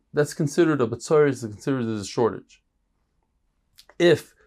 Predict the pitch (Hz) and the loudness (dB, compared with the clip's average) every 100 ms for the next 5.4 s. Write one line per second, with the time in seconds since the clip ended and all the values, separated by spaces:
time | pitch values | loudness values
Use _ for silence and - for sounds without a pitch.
0 | - 110 147 151 143 123 123 170 190 190 | -8 2 4 8 6 6 4 4 2 -4
1 | - 107 110 101 - 135 113 - 135 127 | -4 -2 -2 -2 -4 -4 -6 -4 -2 0
2 | 107 - 214 202 180 _ _ _ _ _ | -4 -4 -2 -2 -4 _ _ _ _ _
3 | _ _ _ _ _ _ _ _ _ _ | _ _ _ _ _ _ _ _ _ _
4 | _ _ _ 123 175 175 - 202 233 254 | _ _ _ 6 6 4 -2 0 2 2
5 | 165 160 - - | 0 -2 -4 -18